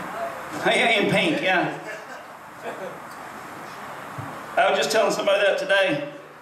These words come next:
Uh, I, I get a kick out of this, this scarf when I wear it. People say, "Aren't you, aren't you afraid people think you're gay?" Now I'm fifty-three, almost fifty-three.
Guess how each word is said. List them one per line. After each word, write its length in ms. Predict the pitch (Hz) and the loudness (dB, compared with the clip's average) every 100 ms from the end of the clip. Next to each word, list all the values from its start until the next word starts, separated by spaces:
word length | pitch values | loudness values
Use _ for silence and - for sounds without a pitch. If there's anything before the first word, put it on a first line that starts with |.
| - - - - - - - - | -20 -20 -20 -18 -18 -18 -18 -10
Uh, 500 | - 170 175 - 180 | 0 4 6 6 4
I, 60 | - | 4
I 20 | |
get 140 | 214 | 2
a 60 | 220 | 2
kick 260 | - 226 220 | 2 2 4
out 140 | 180 | 2
of 60 | 180 | 2
this, 260 | 160 - - | 2 0 -2
this 420 | 170 151 - - | 0 0 -2 -4
scarf 480 | - - 202 214 - | -4 4 6 6 6
when 100 | 175 | 2
I 100 | 185 | 4
wear 300 | 196 220 180 | 4 4 2
it. 80 | - | -2
People 220 | 196 202 | -4 -2
say, 440 | - 214 180 - - - - - - - - | 4 6 6 2 -6 -14 -16 -18 -18 -16 0
"Aren't 180 | 185 - | 2 4
you, 280 | 262 - - - - - - - - - - | 2 2 -4 -8 -8 -10 -12 -12 -12 -8 0
aren't 180 | 190 - | 4 4
you 80 | |
afraid 240 | - 226 214 | 6 4 2
people 300 | 190 170 147 | 0 2 4
think 260 | 202 196 | 2 0
you're 120 | 165 151 | 0 4
gay?" 380 | 170 196 202 185 - - - - 339 277 - - - - - - - - - - - - - - - - - | 4 4 2 -4 -8 -12 -10 -4 -2 -2 -4 -6 -4 -6 -8 -10 -10 -10 -8 -8 -8 -10 -10 -10 -10 -4 -2
Now 220 | - 185 185 | 4 6 6
I'm 60 | |
fifty-three, 680 | 233 254 - - 196 160 170 - - - - - | 4 2 -2 0 4 4 4 0 -6 -12 -14 2
almost 320 | 185 170 151 | 6 6 6
fifty-three. 500 | - 123 - 147 151 | 2 -4 -4 2 4